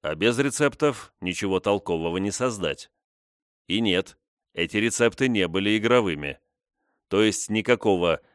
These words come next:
«взять три шкуры рукожопа, две единицы дерева, одну металла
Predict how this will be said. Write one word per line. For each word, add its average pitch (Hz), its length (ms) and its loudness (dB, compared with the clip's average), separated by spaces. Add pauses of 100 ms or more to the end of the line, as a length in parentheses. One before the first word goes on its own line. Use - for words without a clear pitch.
(120)
«взять 98 360 2
три 101 180 -2
шкуры 95 400 0
рукожопа, 95 800 0 (180)
две 104 280 0
единицы 98 500 -2
дерева, 127 580 2 (240)
одну 87 380 -2
металла 120 720 0